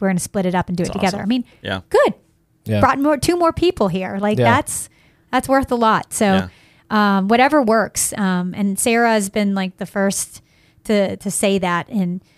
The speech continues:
Speaker 1: you know, even Chad, when he was training, he, he didn't, like, start it with a thousand. Like, he built
Speaker 3: Yeah.
Speaker 1: up to it. Um, and, you know, she's a CrossFit, uh, tr-, seminar staff. You know, she's been leading this stuff.
Speaker 2: O G
Speaker 1: She's
Speaker 2: CrossFitter,
Speaker 1: Yeah,
Speaker 2: like,
Speaker 1: O G.
Speaker 2: way back early.
Speaker 1: Yeah,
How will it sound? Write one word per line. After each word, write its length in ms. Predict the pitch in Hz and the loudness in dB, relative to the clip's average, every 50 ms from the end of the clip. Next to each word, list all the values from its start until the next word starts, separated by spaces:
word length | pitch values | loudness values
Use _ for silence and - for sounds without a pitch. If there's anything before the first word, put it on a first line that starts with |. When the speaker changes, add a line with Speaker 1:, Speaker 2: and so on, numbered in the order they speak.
| _ _ _ | _ _ _
Speaker 1:
you 80 | - 202 | -4 -2
know, 160 | 190 185 185 | -2 -2 -2
even 360 | - 247 254 262 262 247 240 - | -2 -4 0 0 2 0 0 0
Chad, 400 | - - 247 240 226 202 196 190 | 0 2 2 4 4 4 2 2
when 100 | 196 196 | 2 0
he 80 | 196 | 2
was 160 | 190 185 - | 0 -2 -2
training, 320 | - - 277 269 240 214 196 | 0 2 2 2 2 2 2
he, 220 | 226 262 262 254 | 0 0 0 -2
he 180 | 240 220 277 285 | -2 -4 -4 -2
didn't, 260 | 233 277 254 226 202 | -2 -2 -2 -2 -2
like, 180 | 214 208 196 - | -2 -2 -2 -2
start 340 | - - - 233 220 208 196 | -2 2 4 4 4 4 2
it 60 | 185 | -2
with 120 | 202 175 | -2 -2
a 40 | 180 | -2
thousand. 480 | - - 202 196 190 185 - - 180 180 | -2 0 2 2 2 2 0 -4 -6 -6
Like, 160 | 185 180 - | -6 -6 -6
he 100 | - 220 | -6 -6
built 280 | 180 208 202 190 190 196 | -2 0 0 0 0 0
Speaker 3:
Yeah. 180 | 196 190 185 | 0 0 0
Speaker 1:
up 160 | 180 - - | 0 -2 -6
to 180 | - - 196 180 | -4 -2 0 0
it. 200 | 175 175 170 - _ _ _ _ _ _ _ _ | 0 -2 -4 -6 _ _ _ _ _ _ _ _
Um, 420 | - 190 185 180 175 175 170 175 214 240 | -2 0 0 2 0 -2 -2 -4 -8 -4
and, 260 | 269 220 190 185 190 - | -2 -2 0 0 -2 -2
you 100 | 254 220 | -2 -2
know, 140 | 190 185 175 | 0 0 0
she's 260 | - - 277 285 262 | -2 0 0 2 2
a 60 | 240 226 | 0 0
CrossFit, 640 | - - 226 208 214 - - - 226 208 196 - - _ _ _ _ _ _ _ _ _ _ _ _ _ _ | 0 0 0 2 0 -2 -2 0 0 0 0 0 -4 _ _ _ _ _ _ _ _ _ _ _ _ _ _
uh, 340 | 208 196 190 180 175 165 180 196 | -2 -2 0 0 -2 -2 -6 -8
tr-, 180 | - - - 226 | -8 -6 -4 -4
seminar 440 | - - 254 233 240 233 226 220 202 | -2 0 0 2 2 2 2 0 0
staff. 480 | - - 233 214 214 202 202 - - - | -2 -2 0 2 2 0 0 -4 -6 -4
You 80 | 208 190 | -2 0
know, 100 | 190 180 | 0 -2
she's 260 | - - 240 233 208 - | -2 -2 -2 -4 -2 -2
been 260 | 220 196 190 180 180 | -2 -2 -2 -2 -2
leading 300 | 196 202 202 202 202 196 | -2 -2 0 0 0 0
this 120 | 196 190 - | 2 2 2
stuff. 140 | 104 - | 4 4
Speaker 2:
O 80 | 202 196 | 4 2
G 120 | - 104 90 | 2 0 -2
Speaker 1:
She's 100 | 90 - - | -2 -4 -2
Speaker 2:
CrossFitter, 400 | 95 82 76 78 - - - 220 | -2 -2 -2 -4 -6 -2 0 2
Speaker 1:
Yeah, 220 | 240 220 185 - | 2 2 2 0
Speaker 2:
like, 80 | - 247 | 2 4
Speaker 1:
O 220 | 240 262 262 262 | 6 6 6 6
G. 40 | - | 6
Speaker 2:
way 200 | - 254 131 120 | 4 4 4 2
back 280 | 101 87 80 82 85 - - | 0 -2 -4 -4 -4 -6 -6
early. 300 | 90 85 82 87 85 - _ _ _ | -6 -6 -8 -10 -14 -16 _ _ _
Speaker 1:
Yeah, 200 | 247 247 196 | 0 0 0